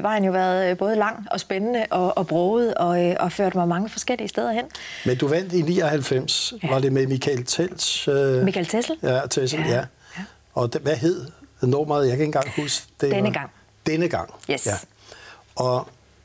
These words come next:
Speaker 2: man kan sige, mange starter jo der.
Speaker 1: Mhm.
Speaker 2: Øh, og så førte det så videre til, man kan sige, øh, der var noget, der hed Popstars
Speaker 1: Ja.
Speaker 2: T V to.
Speaker 1: Ja.
Speaker 2: Måske det sådan først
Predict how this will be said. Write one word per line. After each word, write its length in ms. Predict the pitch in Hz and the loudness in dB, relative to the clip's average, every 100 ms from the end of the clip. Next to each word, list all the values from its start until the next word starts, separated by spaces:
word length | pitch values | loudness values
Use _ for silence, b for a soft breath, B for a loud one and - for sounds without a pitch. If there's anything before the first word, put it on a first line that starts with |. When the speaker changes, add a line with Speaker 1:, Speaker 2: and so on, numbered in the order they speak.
| _ | _
Speaker 2:
man 180 | 131 135 | -4 0
kan 100 | 147 | 0
sige, 180 | 127 165 | 2 2
mange 320 | 151 151 196 | 2 2 0
starter 380 | - - 156 208 | 0 0 0 2
jo 140 | 147 | 2
der. 240 | 117 123 131 - - | 2 0 0 -8 -8
Speaker 1:
Mhm. 600 | 175 170 262 - - - | -4 -4 -6 -16 -8 0
Speaker 2:
Øh, 680 | 117 117 117 117 113 113 113 - | 2 4 4 4 4 2 2 0
og 160 | 127 131 | -2 0
så 140 | 190 | -2
førte 260 | - 180 - | 0 -2 0
det 140 | 185 | 0
så 120 | - | 2
videre 540 | 175 151 175 190 185 170 | 0 2 4 2 0 -2
til, 540 | - - 143 143 131 B B B B B _ - | -2 0 2 2 0 B B B B B _ -4
man 140 | 139 | -2
kan 140 | 151 135 | 0 0
sige, 460 | - 151 160 165 | 2 4 4 4
øh, 260 | 156 147 143 | 4 2 2
der 60 | 151 | 2
var 60 | |
noget, 160 | 151 175 | 2 2
der 100 | 170 | 2
hed 120 | 156 | 0
Popstars 880 | - - 165 - 143 131 - - - - - - | 0 -4 -2 0 0 0 -2 -4 -6 -14 -16 -12
Speaker 1:
Ja. 100 | 135 131 | -10 -6
Speaker 2:
T 100 | - 143 | -4 -2
V 60 | 131 | 0
to. 340 | - 170 - - - | 0 -2 -4 -12 -6
Speaker 1:
Ja. 160 | 151 | -2
Speaker 2:
Måske 220 | 160 - 135 | -2 0 0
det 120 | 131 | 0
sådan 200 | 139 127 | 2 0
først 460 | - 151 156 - | 0 -2 -2 -6